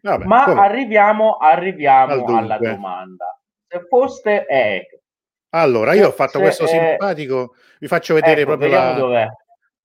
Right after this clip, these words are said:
Speaker 1: la, la, la, una, un, uno... Oh, aspettate, eh. Eccolo qua. Allora, voi vedete qui la domanda, adesso la metto a tutto,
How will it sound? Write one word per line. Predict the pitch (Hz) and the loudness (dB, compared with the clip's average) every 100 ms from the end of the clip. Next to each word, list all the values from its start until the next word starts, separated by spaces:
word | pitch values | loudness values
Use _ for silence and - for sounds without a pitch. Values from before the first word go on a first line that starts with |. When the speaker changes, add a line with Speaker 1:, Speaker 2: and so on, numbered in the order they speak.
| 110 131 | -12 -10
Speaker 1:
la, | 127 | -8
la, | 127 123 127 | -8 -8 -6
la, | 123 120 117 113 113 113 | -8 -8 -8 -8 -8 -10
una, | 123 123 127 | -10 -10 -8
un, | 120 | -10
uno... | 131 120 117 117 113 107 104 - | -10 -8 -6 -6 -8 -10 -14 -12
Oh, | 107 131 98 _ _ | -8 -8 -10 _ _
aspettate, | _ - - 98 95 95 135 156 _ _ _ _ _ _ | _ -20 -14 -10 -8 -6 -8 -8 _ _ _ _ _ _
eh. | 120 113 | -12 -12
Eccolo | - 101 95 | -10 -10 -10
qua. | - 92 _ _ _ _ _ _ _ _ _ - | -14 -20 _ _ _ _ _ _ _ _ _ -6
Allora, | 156 139 113 | 0 2 2
voi | 156 160 | 4 4
vedete | 120 117 123 | 4 2 0
qui | - 160 | -2 -2
la | 131 127 | 0 0
domanda, | 127 113 110 | 0 -2 -2
adesso | 120 - | -4 -4
la | 110 | -4
metto | 113 113 | -4 -6
a | 110 | -6
tutto, | 123 - | -6 -6